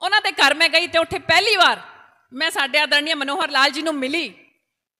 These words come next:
ਮਨੋਹਰ ਲਾਲ ਜੀ ਮੈਨੂੰ ਕਹਿੰਦੇ ਨੇ ਕਿ "ਤੁਸੀਂ ਤਾਂ ਅਫਸਰ ਸੀ, ਤੁਸੀਂ ਕਿਵੇਂ ਰਾਜਨੀਤੀ ਚ ਆ ਰਹੇ ਹੋ?"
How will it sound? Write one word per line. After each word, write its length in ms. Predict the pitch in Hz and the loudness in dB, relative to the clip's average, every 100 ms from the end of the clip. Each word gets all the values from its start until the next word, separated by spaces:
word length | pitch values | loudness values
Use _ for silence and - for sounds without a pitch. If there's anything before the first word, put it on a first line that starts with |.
| _ | _
ਮਨੋਹਰ 320 | 277 285 311 330 | -10 -6 -4 0
ਲਾਲ 220 | 311 330 | 2 2
ਜੀ 100 | 320 | -2
ਮੈਨੂੰ 220 | 330 320 | -6 -2
ਕਹਿੰਦੇ 300 | 311 349 370 | -2 -2 0
ਨੇ 260 | 330 262 240 - _ _ _ _ _ _ _ _ | 0 -2 -4 -20 _ _ _ _ _ _ _ _
ਕਿ 80 | 330 | -14
"ਤੁਸੀਂ 300 | 339 339 392 | -12 -10 -4
ਤਾਂ 180 | 403 330 | -2 -2
ਅਫਸਰ 240 | - 392 | -2 -6
ਸੀ, 140 | - 381 | -6 -8
ਤੁਸੀਂ 280 | 330 370 | -10 -12
ਕਿਵੇਂ 240 | 370 370 427 | -12 -8 -2
ਰਾਜਨੀਤੀ 460 | 339 285 294 302 | 0 0 -2 -6
ਚ 100 | 370 | 0
ਆ 140 | 294 247 | 2 2
ਰਹੇ 100 | 233 | 0
ਹੋ?" 120 | 185 | -4